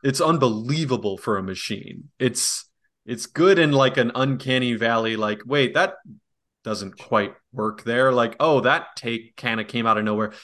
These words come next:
And it's so confident about everything that it says because that's how humans talk. You know, we don't talk kind of like, "Eh, well, I mean, according to this thing, it could be this. According to this, it could be this." It just takes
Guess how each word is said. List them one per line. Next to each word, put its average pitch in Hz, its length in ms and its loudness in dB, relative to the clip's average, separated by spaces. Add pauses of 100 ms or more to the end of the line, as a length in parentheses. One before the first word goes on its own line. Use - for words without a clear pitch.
And 143 100 2
it's 139 140 4
so 196 240 4
confident 127 720 -2
about 117 380 2
everything 117 400 0
that 107 100 0
it 107 140 -6
says 123 500 4 (380)
because 139 240 0
that's 135 180 4
how 113 140 0
humans 123 420 -4
talk. 117 460 -2
You 113 80 -4
know, 113 100 0
we 120 120 0
don't 123 180 0
talk - 360 2 (440)
kind 131 160 2
of 110 100 0
like, 113 400 0 (260)
"Eh, 269 340 2
well, 302 540 6
I 254 60 4
mean, 233 220 -2
according 202 420 0
to 170 60 -2
this 185 320 -4
thing, 175 320 -4
it 127 100 -4
could 143 160 -2
be 113 140 -2
this. 175 320 4
According 156 280 2
to 131 40 -2
this, 143 140 -4
it - 20 -14
could 131 100 -6
be 123 60 -2
this." 135 180 0
It 131 60 0
just 151 280 -4
takes - 640 -2